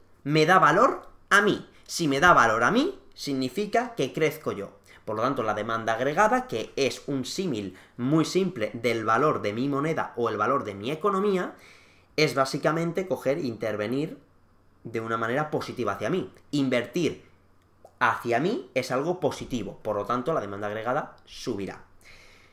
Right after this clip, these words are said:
Si aumenta la liquidez, la liquidez es simplemente la facilidad con lo que, mm, la facilidad que tiene algo en convertirse en dinero líquido. Líquido es, lo más líquido que hay es el dinerito, el dinerito rico,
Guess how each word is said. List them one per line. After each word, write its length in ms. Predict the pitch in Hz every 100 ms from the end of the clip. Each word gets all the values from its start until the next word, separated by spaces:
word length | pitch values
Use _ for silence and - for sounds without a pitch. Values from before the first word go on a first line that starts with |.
| _ _ _
Si 140 | - 196
aumenta 360 | 214 262 277
la 100 | 254
liquidez, 640 | 202 185 170 185 175 180
la 160 | 139 139
liquidez 460 | 139 143 170 180 165
es 80 |
simplemente 680 | - 170 151 160 165 151 147
la 120 | 135
facilidad 680 | - 135 - 135 123 151 151
con 200 | 156 139
lo 140 | 127
que, 160 | 131 123
mm, 500 | 135 120 120 117 120
la 140 | 120 123
facilidad 500 | 123 - 127 165 165
que 120 | 156
tiene 840 | 147 156 156 143 131 123 113 - -
algo 300 | 170 151 123
en 80 |
convertirse 680 | 117 120 110 - 170 - 131
en 220 | 113 107
dinero 400 | 110 110 139 143
líquido. 540 | 120 151 147 120 143 190
Líquido 560 | 113 110 117 123 117
es, 180 | 113 -
lo 220 | 120 117
más 180 | 131 131
líquido 360 | 143 143 131 131
que 100 | 131
hay 100 | 135
es 100 | 123
el 140 | 117
dinerito, 560 | 110 110 123 156 143 -
el 120 | 107
dinerito 420 | 104 104 120 117
rico, 340 | 120 165 139